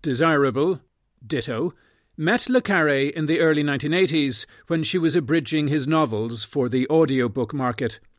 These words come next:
She was in her early twenties, he was past fifty. She recounts their two-year affair in graphic sexual detail, though at this distance in time, each fresh superlative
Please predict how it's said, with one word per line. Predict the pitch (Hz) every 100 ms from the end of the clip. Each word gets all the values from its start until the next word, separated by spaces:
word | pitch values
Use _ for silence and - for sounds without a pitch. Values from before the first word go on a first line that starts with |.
| _ _ _ _ -
She | - 165
was | 135 139
in | 135
her | 131 139
early | 160 147
twenties, | 139 185 180 180 196 208 - -
he | - 151
was | 139 156
past | - 156 139 - -
fifty. | - 220 - 180 123 104 _ _ _ _
She | - 233
recounts | 214 196 190 220 233 -
their | 170 151
two-year | - - 196 160 151 135
affair | 113 208 165 123 135 143
in | - 170 156
graphic | 156 214 - 104 -
sexual | - 151 - 143 131
detail, | 180 214 175 151 147 139 - -
though | 135 165 165 156 160
at | 160
this | 156 156 214
distance | 160 131 226 - 185 151
in | 165 147
time, | 202 202 175 156 107 _ -
each | 196 165 - -
fresh | - 196 170 - -
superlative | - 127 208 214 143 135 110 123 -